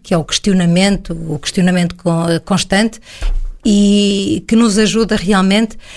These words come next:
a estarmos sempre a questionarmos, porque nós, ahm, <clears throat> desculpem, <clears throat> quantas mais perguntas fizermos, mais respostas vamos ter. E nós somos do género <clears throat> que gostamos de ter informação. E depois fazemos dela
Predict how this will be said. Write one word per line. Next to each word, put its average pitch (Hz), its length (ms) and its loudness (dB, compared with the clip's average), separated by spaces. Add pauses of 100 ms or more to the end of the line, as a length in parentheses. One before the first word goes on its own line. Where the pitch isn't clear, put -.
(140)
a - 40 -2
estarmos 254 460 0
sempre 262 440 2 (320)
a 240 100 -2
questionarmos, 254 840 0
porque - 340 -4
nós, 285 360 2 (360)
ahm, 233 640 2 (400)
<clears throat> 233 320 0
desculpem, - 440 -2 (120)
<clears throat> 214 380 -2
quantas 277 300 0
mais 220 160 2
perguntas 214 320 -4
fizermos, 214 520 0 (720)
mais 233 220 0
respostas - 400 0
vamos 254 240 2
ter. 285 260 0 (460)
E 277 160 4
nós 311 300 2
somos 202 280 0
do 226 100 -6
género 214 480 0 (200)
<clears throat> 269 180 2
que 202 100 -6
gostamos 269 480 -2
de 196 80 -6
ter 202 180 -4
informação. 208 580 -2 (960)
E 190 100 0
depois 202 300 -2
fazemos 208 420 0
dela 233 400 -2